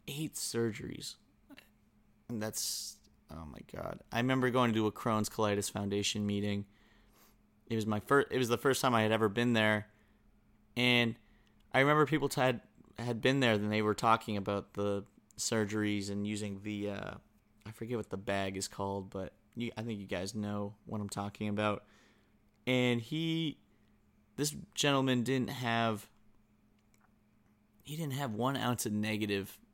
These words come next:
negativity at all. He was extremely, just extremely humble guy, very positive, and just hearing the horror stories of him not being able to get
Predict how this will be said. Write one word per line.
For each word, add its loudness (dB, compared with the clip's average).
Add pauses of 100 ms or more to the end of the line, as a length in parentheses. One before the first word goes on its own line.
(240)
negativity 0
at -4
all. -6 (800)
He -4
was 2
extremely, 2 (800)
just -2
extremely 0
humble 2
guy, 8 (480)
very 6
positive, 2 (1200)
and -4 (1040)
just 0
hearing 2
the -2
horror 4
stories 2
of -6
him -2
not 0
being -2
able -2
to 0
get -4